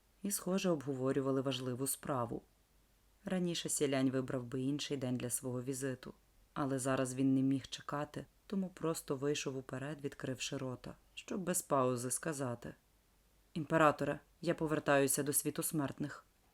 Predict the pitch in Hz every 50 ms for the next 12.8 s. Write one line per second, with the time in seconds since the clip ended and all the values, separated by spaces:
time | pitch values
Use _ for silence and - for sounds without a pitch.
0 | _ _ _ _ _ _ _ _ _ _ _ _ _ _ _ _ 196 185 180 165
1 | 165 160 156 - 165 143 143 - 147 135 127 131 127 135 131 127 - 127 113 120
2 | 123 117 - 127 131 127 131 120 - - 165 - - _ _ - 180 175 175 160
3 | 147 156 147 143 127 135 123 120 117 131 - - 135 131 139 139 135 135 123 123
4 | 120 - - 156 151 151 - _ 170 170 156 170 170 156 160 151 139 127 131 -
5 | 131 - - 127 - - 135 147 139 139 123 123 - - 127 117 127 135 127 117
6 | 131 127 127 127 127 135 143 143 131 120 - - - - - - 160 - _ _
7 | _ _ _ _ - - _ _ _ _ _ _ _ _ _ _ _ - 190 170
8 | 185 185 175 - - 156 156 151 139 135 - - 139 - - 131 127 131 135 -
9 | - - 127 123 135 135 131 135 127 127 123 120 131 151 - - - - 139 131
10 | 123 123 120 123 120 117 123 - - _ _ - _ - 226 214 - - 185 -
11 | - - 165 151 147 - - 123 127 123 135 139 - - - 127 117 120 - -
12 | - 127 127 120 123 120 - - 120 120 127 135 139 135 131